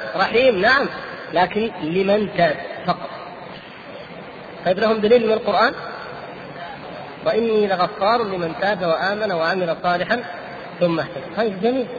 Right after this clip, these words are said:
فهل هذا يخالف قول أهل السنة والجماعة إنه تعالى يغفر ويعفو لمن شاء وإن لم يتب؟ هذه الآية؟ لا، وإنما ماذا قال الله تعالى أيضًا؟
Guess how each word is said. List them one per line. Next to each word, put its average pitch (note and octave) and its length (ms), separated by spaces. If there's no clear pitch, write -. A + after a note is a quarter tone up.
فهل A#3 220
هذا B3+ 200
يخالف A3+ 480
قول A3 260
أهل F3+ 380
السنة G3+ 320
والجماعة F#3 600
إنه A3 400
تعالى F#3 360
يغفر G3 560
ويعفو F3+ 500
لمن G#3 420
شاء A3 360
وإن A#3 200
لم B3+ 240
يتب؟ A#3+ 280
هذه F3 160
الآية؟ G#3 360
لا، A#3 120
وإنما A3 460
ماذا G#3+ 220
قال G3+ 200
الله F#3+ 240
تعالى F3 380
أيضًا؟ F3 260